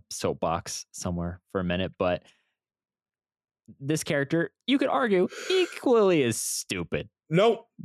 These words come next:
Speaker 1: But,
Speaker 2: Nope.
Speaker 1: uh, no, it
Speaker 2: Relevant
Speaker 1: fits.
Speaker 2: to the story.
Speaker 1: Exactly. It's relevant to the story.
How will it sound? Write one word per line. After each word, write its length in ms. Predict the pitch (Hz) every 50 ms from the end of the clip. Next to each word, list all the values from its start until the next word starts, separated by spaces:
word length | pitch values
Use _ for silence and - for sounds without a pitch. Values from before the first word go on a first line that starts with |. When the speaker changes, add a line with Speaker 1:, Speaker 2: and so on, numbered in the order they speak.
| 120 -
Speaker 1:
But, 120 | 151 151
Speaker 2:
Nope. 160 | 180 214 226 202
Speaker 1:
uh, 60 | - - -
no, 260 | 180 196 285 - 175
it 0 |
Speaker 2:
Relevant 160 | 185 - 240 240
Speaker 1:
fits. 320 | 214 220 302 392 - 170
Speaker 2:
to 60 | 202
the 80 | 196 190
story. 380 | - 214 208 208 196 175 160 -
Speaker 1:
Exactly. 460 | 190 160 151 214 254 277 - 147 110
It's 200 | 98 - 127 120
relevant 420 | 127 120 139 156 180 208 277 311 -
to 60 | 269
the 60 | 262
story. 500 | - - - 110 95 92 92 101 - -